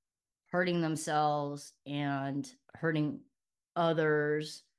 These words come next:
and there's no real, uh, rehabilitation. So, for example, some of the kids that I prosecuted as juveniles,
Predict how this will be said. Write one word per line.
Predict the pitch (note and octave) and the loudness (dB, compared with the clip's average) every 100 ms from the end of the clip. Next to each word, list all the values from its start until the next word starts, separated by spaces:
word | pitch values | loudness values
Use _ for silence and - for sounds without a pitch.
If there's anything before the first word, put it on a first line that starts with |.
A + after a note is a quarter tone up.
| _ _ _ _ _ _ _ _ _ | _ _ _ _ _ _ _ _ _
and | F3+ E3+ | -2 0
there's | E3+ E3+ D#3+ | 2 2 2
no | F3 F3+ F3+ F3 | 2 4 4 2
real, | D#3+ D#3+ E3+ F3 E3+ E3 D#3 D#3 - _ - | 0 0 0 2 0 -2 -4 -10 -20 _ -14
uh, | D3 - - - | -12 -12 -12 -2
rehabilitation. | E3+ F3 D#3+ D#3 D3 D3+ C3+ - D#2 - - | 2 4 4 4 2 -2 -6 -6 -12 -16 -16
So, | - F3 D#3 D3 C#3 - | -4 0 2 2 -2 -4
for | - | -4
example, | D#3 C#3+ D#3 D3+ D3+ C#3+ C#3+ - _ _ _ _ _ _ _ _ _ _ _ _ _ _ - | -2 -2 -4 -4 -4 -4 -6 -10 _ _ _ _ _ _ _ _ _ _ _ _ _ _ -10
some | - F3+ F3 | -4 0 0
of | D#3 | 0
the | D#3+ D3 - _ _ _ _ | 0 -2 -4 _ _ _ _
kids | F3+ F3 D3+ C#3+ | 0 2 0 -4
that | C#3+ | -4
I | C3+ | -4
prosecuted | - D3 D3 - E3+ D3 D3 | -4 -6 -6 -8 -6 -4 -4
as | C#3 | -4
juveniles, | C3 D3+ D3 C#3+ C3 C3 C3+ C#3+ | -4 -2 0 -2 -4 -8 -10 -12